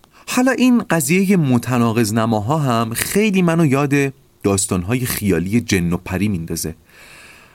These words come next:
معمولاً توی این داستان‌ها، اه، قهرمان داستان باید به یک سفر اودیسه‌ای می‌رفته،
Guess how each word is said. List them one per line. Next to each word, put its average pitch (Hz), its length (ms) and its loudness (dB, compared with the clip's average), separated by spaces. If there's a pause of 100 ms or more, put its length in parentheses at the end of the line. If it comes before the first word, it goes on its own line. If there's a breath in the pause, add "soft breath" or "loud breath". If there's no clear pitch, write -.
(160 loud breath)
معمولاً 104 520 2
توی 117 200 0
این 123 140 2
داستان‌ها، 107 840 -2 (400)
اه، 90 340 -2
قهرمان 104 540 -2
داستان 135 640 -4
باید 104 340 0
به 101 80 0
یک 120 400 -2 (160)
سفر 107 720 -2 (320)
اودیسه‌ای 101 560 0
می‌رفته، 120 600 -2